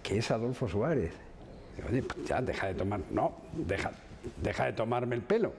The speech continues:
O sea, que es de verdad, salgo, me pongo. Entonces me dice Suárez,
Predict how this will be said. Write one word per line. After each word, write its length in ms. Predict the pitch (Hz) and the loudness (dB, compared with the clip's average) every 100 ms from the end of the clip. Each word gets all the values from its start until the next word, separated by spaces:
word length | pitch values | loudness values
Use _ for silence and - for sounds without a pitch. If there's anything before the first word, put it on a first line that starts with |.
| - | -12
O 40 | - | -6
sea, 180 | 117 - - - - - - - - | -4 -4 -14 -16 -16 -14 -18 -10 0
que 160 | 98 | 2
es 80 | 131 | 4
de 100 | 165 | 4
verdad, 220 | 104 113 - | 2 -2 -2
salgo, 440 | - 123 123 135 | 0 2 2 0
me 160 | 127 78 | 0 2
pongo. 420 | 104 101 98 165 - - - - - - - - - - - | 2 2 0 -4 -8 -14 -14 -14 -14 -14 -12 -12 -12 -12 -12
Entonces 220 | - 101 113 | 0 2 4
me 100 | 104 | 4
dice 180 | 104 | 2
Suárez, 400 | 113 117 117 123 | 0 2 2 0